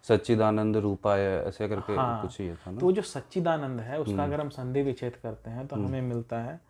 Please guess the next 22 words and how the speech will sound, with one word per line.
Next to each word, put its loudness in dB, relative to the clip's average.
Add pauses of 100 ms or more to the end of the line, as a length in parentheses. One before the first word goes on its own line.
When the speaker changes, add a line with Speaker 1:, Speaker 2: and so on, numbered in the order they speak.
(360)
Speaker 2:
सत्य, -2 (540)
चित 2 (380)
और -4
Speaker 1:
हम्म। -2
Speaker 2:
आनंद। -6 (280)
Speaker 1:
हम्म। 0 (180)
Speaker 2:
सत्य 4
का 0
मतलब -4 (220)
ट्रुथ। -2 (120)
Speaker 1:
ट्रुथ। 0 (440)
Speaker 2:
चित्त 4
का 2
मतलब 0 (200)
कॉन्शियसनेस, -2
Speaker 1:
हम्म। -4
Speaker 2:
अंडरस्टैंडिंग, -4 (340)
और -4
आनंद 2
का -2
मतलब -2 (160)
हैप्पीनेस, -4